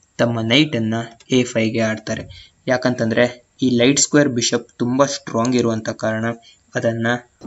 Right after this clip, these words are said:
ಆದಷ್ಟು ಬೇಗ eliminate ಮಾಡ್ಬೇಕು ಅನ್ನುವಂತ ಸಲುವಾಗಿ ತಮ್ಮ knight ಅನ್ನ ಎ ಫೈವ್ ಗೆ ಆಡ್ತಾರೆ. ನಾವು ಇಲ್ಲಿ ಅದ್ಭುತವಾದಂತ ಒಂದು move ಅನ್ನ ಆಡ್ತೇವೆ.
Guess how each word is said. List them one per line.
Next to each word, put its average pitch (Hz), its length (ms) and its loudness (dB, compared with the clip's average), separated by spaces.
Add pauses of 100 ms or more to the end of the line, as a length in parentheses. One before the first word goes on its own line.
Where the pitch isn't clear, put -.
(200)
ಆದಷ್ಟು 139 420 4
ಬೇಗ 127 200 4
eliminate 127 600 4
ಮಾಡ್ಬೇಕು 113 460 0
ಅನ್ನುವಂತ 110 320 -2
ಸಲುವಾಗಿ 110 720 0 (840)
ತಮ್ಮ 120 220 0
knight 123 340 4
ಅನ್ನ 113 180 0 (380)
ಎ 120 180 2
ಫೈವ್ 113 260 -4
ಗೆ 110 80 0
ಆಡ್ತಾರೆ. - 520 -4 (360)
ನಾವು 147 280 4
ಇಲ್ಲಿ 113 320 0
ಅದ್ಭುತವಾದಂತ 113 640 0
ಒಂದು 113 240 0
move 127 220 2
ಅನ್ನ 123 160 2
ಆಡ್ತೇವೆ. 110 680 -2